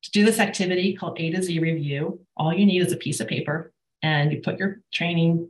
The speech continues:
training group into teams. You have, each team have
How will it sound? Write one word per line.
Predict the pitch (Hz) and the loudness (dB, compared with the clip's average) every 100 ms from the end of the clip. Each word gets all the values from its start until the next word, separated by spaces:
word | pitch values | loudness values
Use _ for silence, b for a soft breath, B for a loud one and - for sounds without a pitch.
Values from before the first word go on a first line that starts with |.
| _ - | _ -4
training | 180 185 185 | 0 4 4
group | 170 170 - | 4 0 -2
into | 170 180 185 - _ _ - | -2 -2 -4 -10 _ _ -6
teams. | 151 151 214 - B B B _ - | -4 0 0 -2 B B B _ -4
You | 190 | 0
have, | 185 175 170 170 - | 2 2 2 0 -2
each | 208 - | 0 0
team | 214 202 196 | 4 4 4
have | 185 170 165 | 2 0 -2